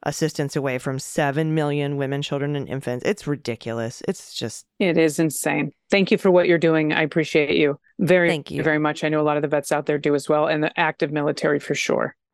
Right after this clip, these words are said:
Speaker 1: Thank you. And you're doing some great stuff this weekend.
Speaker 2: I am. I'm heading to Minnesota. Headed to Minnesota. We had a, a couple Beans listeners that I thought were gonna go. One of them isn't able to, but I know that they are with us in spirit,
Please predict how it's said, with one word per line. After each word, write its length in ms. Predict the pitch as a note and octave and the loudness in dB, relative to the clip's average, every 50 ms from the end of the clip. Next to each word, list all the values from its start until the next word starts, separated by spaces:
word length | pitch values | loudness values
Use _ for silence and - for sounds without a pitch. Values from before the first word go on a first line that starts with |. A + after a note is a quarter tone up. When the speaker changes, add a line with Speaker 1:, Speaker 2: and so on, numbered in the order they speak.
| _ _ _ - | _ _ _ -6
Speaker 1:
Thank 300 | - D#3+ D#3+ D#3+ D#3 - | -4 -2 -2 -2 -2 -2
you. 280 | F3 E3 D#3 C#3 C#3 D3 | 0 0 2 2 0 0
And 380 | - - D#3 D#3+ D#3+ D#3+ D#3+ - | 0 0 0 0 0 -2 -2 -4
you're 280 | - F3+ G3 G#3+ C4 | -2 -2 0 0 2
doing 220 | E4 F#4 - G3+ G3 | 2 2 2 2 0
some 160 | - F3 D#3 | 0 -2 0
great 200 | C#3+ D#3 C#3+ A#2+ | 0 0 -2 -2
stuff 240 | - - D3 B2 - | -2 -2 -4 -2 -2
this 160 | C3 - - | -6 -6 -4
weekend. 400 | C#3 B2 - - - - - - _ _ - | -6 -4 -4 -8 -10 -10 -14 -18 _ _ 2
Speaker 2:
I 80 | G3+ A3 | 4 6
am. 220 | C4 D#4 E4+ E4+ | 6 8 8 8
I'm 80 | D#4 A3+ | 8 8
heading 240 | G#3 B3 C#4 C#4 B3+ | 8 8 6 6 4
to 80 | C4 | 6
Minnesota. 960 | A3 G#3 A3 B3+ C#4 - - - - E3 F#3+ A3+ B3 A3 G3 F3 D3+ D3+ C#3+ - - - | 6 6 6 6 6 4 2 2 4 6 6 8 6 6 6 6 4 4 2 -2 -4 -2
Headed 200 | E3+ F3 F3+ E3 | 0 0 2 2
to 80 | E3+ | 2
Minnesota. 580 | E3 E3 E3 E3 - - F3+ E3 D3+ D#3+ E3+ D#3 | 2 2 2 2 2 2 2 4 6 6 6 6
We 80 | D#3+ D#3+ | 6 4
had 140 | E3 D#3+ | 4 4
a, 80 | D#3+ D#3+ _ - - - - - - | 2 0 _ -10 -20 -20 -12 -2 0
a 100 | - A3+ | 2 4
couple 220 | - C#4 A#3+ B3 | 4 4 2 4
Beans 240 | G3+ A#3 A#3 A3+ G3+ | 2 4 4 4 4
listeners 380 | G#3+ A3+ A3+ - A#3+ A3 G#3 F3+ | 4 2 2 2 0 0 2 4
that 100 | G#3 G3 | 4 4
I 80 | F#3+ | 4
thought 260 | F#3 - G3+ G3+ G3 | 6 4 2 2 2
were 80 | - G3 | -4 -2
gonna 160 | F#3 G3 F#3+ F3+ | -2 0 -2 2
go. 380 | - G#3 G3+ G3+ G#3 G#3 G3+ | 4 4 4 6 4 4 2
One 140 | G3 F#3+ F#3 | 2 2 0
of 80 | F3+ E3+ | 0 -2
them 180 | F3+ E3+ F3 | -2 -2 -2
isn't 220 | F3 D#3 F3 - - | -2 -2 -4 -4 0
able 300 | F#3+ F#3+ G3 G3 G#3 G#3 | 2 4 6 6 4 4
to, 240 | G3+ - - G#3+ G#3 | 2 2 2 2 4
but 100 | F#3 F3+ | 4 2
I 120 | F3+ F3 | 0 2
know 160 | E3 E3 E3 | 2 0 2
that 180 | D3+ E3 D3+ - | 2 0 0 2
they 100 | E3 D#3+ | 2 4
are 100 | D3 D3+ | 4 4
with 200 | D#3 D#3+ C#3+ - | 2 2 2 2
us 360 | E3 D3+ - - - - _ _ _ - | 0 0 0 -4 -14 -16 _ _ _ -6
in 220 | - D#3 D#3+ D#3 | -4 -2 -2 -2
spirit, 680 | - - - - _ - B3 B3 A#3+ A#3 A#3 A#3 - | -2 -4 -8 -6 _ 4 6 8 8 8 6 4 2